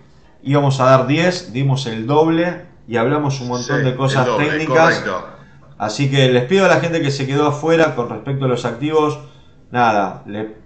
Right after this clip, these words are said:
Speaker 1: espero que lo importante más allá de que si sube o baja mi activo,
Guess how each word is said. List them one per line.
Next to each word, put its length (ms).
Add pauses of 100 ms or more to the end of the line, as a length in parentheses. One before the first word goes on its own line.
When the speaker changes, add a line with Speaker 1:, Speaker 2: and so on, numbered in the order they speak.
(160)
Speaker 1:
espero 420
que 260
lo 120
importante 440
más 180
allá 180
de 100
que 120
si 260
sube 240
o 60
baja 240
mi 100
activo, 600